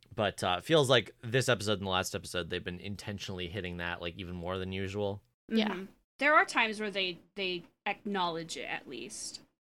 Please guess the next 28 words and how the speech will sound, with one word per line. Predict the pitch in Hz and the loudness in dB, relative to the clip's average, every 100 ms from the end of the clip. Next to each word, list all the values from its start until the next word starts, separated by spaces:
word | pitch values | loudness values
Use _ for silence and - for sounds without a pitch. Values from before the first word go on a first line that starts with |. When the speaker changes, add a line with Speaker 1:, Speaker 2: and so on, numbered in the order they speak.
| _ | _
Speaker 3:
um, | 160 143 80 - - _ _ _ _ _ _ _ _ _ - | -10 -8 -10 -14 -20 _ _ _ _ _ _ _ _ _ -4
but | 202 | 2
never | 226 220 220 196 175 | 4 4 2 -2 -4
in, | 190 185 | -6 -6
like, | 175 170 | -6 -6
a, | 160 156 - _ _ _ _ _ | -8 -8 -12 _ _ _ _ _
never | 220 247 240 | 4 6 6
in | 226 | 4
a | 190 | 4
Speaker 1:
Yeah. | |
Speaker 3:
way | 180 175 175 | 0 -2 -2
that | 165 165 92 | -2 -4 -4
is, | 127 147 - - - | -8 -10 -10 -12 -14
has | 196 160 | -12 -8
long-lasting | 165 160 156 151 - 156 | -6 -6 -6 -10 -10 -14
effects. | 143 - - - - - _ - | -16 -14 -16 -14 -16 -18 _ -2
Not | 220 | 0
in | 262 | 2
the | |
way | 240 233 | 4 6
I | 202 | 6
know | 196 185 | 2 -4
fic | - 160 - | -8 -10 -8
writers | 135 - - | -10 -10 -12
do. | 117 208 - _ _ | -12 -14 -18 _ _
Speaker 1:
Yeah. | - - - - - | -8 -8 -10 -10 -2
Speaker 2:
<laughs> | 214 - 339 320 370 - 285 - _ - - - _ | 0 2 -2 -2 -10 -8 -8 -8 _ -12 -12 -16 _
Speaker 1:
Um, | _ | _